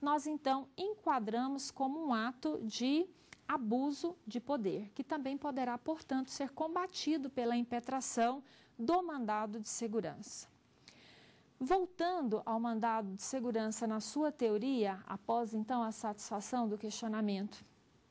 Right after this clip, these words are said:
acadêmico, nós vamos perceber que a legislação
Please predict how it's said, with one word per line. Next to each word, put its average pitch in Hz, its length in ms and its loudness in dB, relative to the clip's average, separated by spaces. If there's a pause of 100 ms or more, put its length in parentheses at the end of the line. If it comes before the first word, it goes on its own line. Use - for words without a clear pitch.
(340)
acadêmico, 202 800 0 (440)
nós 285 180 0
vamos 320 300 0
perceber 311 720 0 (180)
que 190 320 0 (500)
a 339 120 6
legislação 294 1160 2